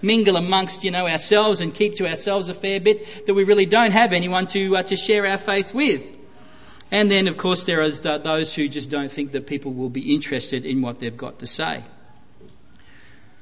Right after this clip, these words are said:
The simple fact of the matter is, is that as believers in Jesus, as, as followers of him,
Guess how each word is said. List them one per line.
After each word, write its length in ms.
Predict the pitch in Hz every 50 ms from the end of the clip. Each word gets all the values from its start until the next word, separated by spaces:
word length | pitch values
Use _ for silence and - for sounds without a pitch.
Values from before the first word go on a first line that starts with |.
| -
The 80 | - 180
simple 300 | - - 269 240 254 202
fact 300 | - - 214 208 208 -
of 80 | 196 170
the 40 |
matter 320 | 165 180 196 208 190 190 202
is, 200 | 214 190 - 170
is 160 | 175 165 165
that 120 | 180 170
as 220 | 185 202 196 185 -
believers 480 | 139 156 156 160 196 208 180 180 170
in 160 | 170 151 147 135
Jesus, 460 | - 220 220 196 - 156 151 147 -
as, 260 | 160 160 - - -
as 220 | 175 156 - -
followers 480 | - - 214 247 262 226 180 156 147 147
of 160 | 143 139 135
him, 400 | - 202 185 147 131 135 156 151